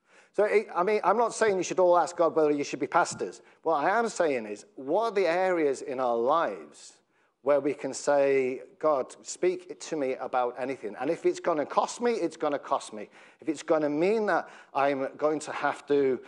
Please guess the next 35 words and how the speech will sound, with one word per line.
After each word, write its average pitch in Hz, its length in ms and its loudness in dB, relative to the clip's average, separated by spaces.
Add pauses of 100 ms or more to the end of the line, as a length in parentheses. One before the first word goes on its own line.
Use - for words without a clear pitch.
(340)
give 160 200 2
up 151 280 0
more 127 180 0
time, 202 500 2
or 135 100 4
if 127 100 -4
it 131 80 -10
means 147 260 0
that 139 120 0
I'm 139 120 -2
going 147 200 2
to - 100 -8
have 135 220 -2
to 135 60 -4
do 143 220 -2
something 120 360 -8
different, 180 420 0
if 131 100 -12
it 123 100 -10
means 135 300 -2
that 127 140 -4
I'm 127 100 -10
gonna 123 200 -4
have - 140 -12
to - 60 -18
pull 127 140 2
away 139 300 2
from 190 200 -2
something, 143 460 -4 (360)
whatever 156 460 0
it's 220 160 -2
going 180 260 0
to 143 220 -6
cost - 460 -6
me, 110 280 -10